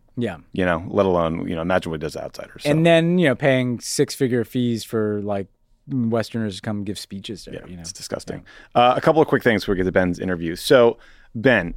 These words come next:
Speaker 2: Israeli customs officials busted at least two American couples trying to sneak more than six hundred and fifty pounds of fruit roll-ups into Israel.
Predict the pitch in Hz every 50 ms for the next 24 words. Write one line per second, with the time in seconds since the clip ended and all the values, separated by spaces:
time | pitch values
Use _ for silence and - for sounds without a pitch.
0 | - - 113 101 101 107 123 135 147 170 170 - - 139 127 - - 131 120 101
1 | 101 95 - 107 92 - 95 87 80 80 73 - - - - 104 98 92 - -
2 | - 85 76 78 - - - _ - - - _ _ - 113 110 107 113 113 -
3 | - - - 143 151 160 151 135 127 120 110 - 120 107 - - 95 - - 90
4 | 85 80 - - - - 101 92 87 - 92 - - - - 101 90 - - 95
5 | 92 90 85 87 85 85 82 - - 117 107 - 131 131 127 120 107 - - 110
6 | - - 104 - - - 95 87 82 82 80 - - - - - - _ - -
7 | 92 - - - 127 127 - - 95 95 95 110 135 143 - - - - - -
8 | 190 - - - 101 190 117 135 156 190 190